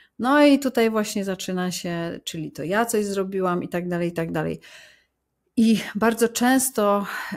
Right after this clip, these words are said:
zdrowienie tej osoby zaczyna się od realnego spojrzenia na to, co zrobił ojciec. Czyli, że on się zachował źle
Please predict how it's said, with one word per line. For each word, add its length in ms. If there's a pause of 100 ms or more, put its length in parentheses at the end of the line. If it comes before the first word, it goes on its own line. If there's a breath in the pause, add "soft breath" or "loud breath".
(640)
zdrowienie 1000 (720)
tej 180
osoby 580
zaczyna 480
się 260
od 400 (960 soft breath)
realnego 520
spojrzenia 540
na 240
to, 160
co 160
zrobił 340
ojciec. 540 (1500)
Czyli, 460
że 180
on 160
się 140
zachował 420
źle 320